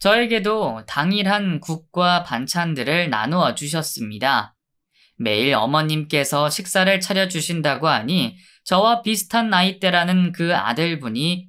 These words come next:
부러웠습니다. 저도 서울 생활을 다 정리하고 부모님이 계시는 지방으로 내려가고 싶었어요. 마음은 굴뚝 같았지만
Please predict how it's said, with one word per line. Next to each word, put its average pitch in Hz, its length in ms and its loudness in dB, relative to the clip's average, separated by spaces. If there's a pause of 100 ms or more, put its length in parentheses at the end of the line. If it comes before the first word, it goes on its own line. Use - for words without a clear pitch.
부러웠습니다. 143 1300 0 (680)
저도 208 500 2
서울 247 360 0
생활을 220 500 2
다 185 280 2
정리하고 170 880 0 (260)
부모님이 170 560 0
계시는 156 720 -2
지방으로 170 560 0
내려가고 139 540 0
싶었어요. 151 880 -2 (640)
마음은 117 520 0
굴뚝 139 360 -8
같았지만 131 840 -2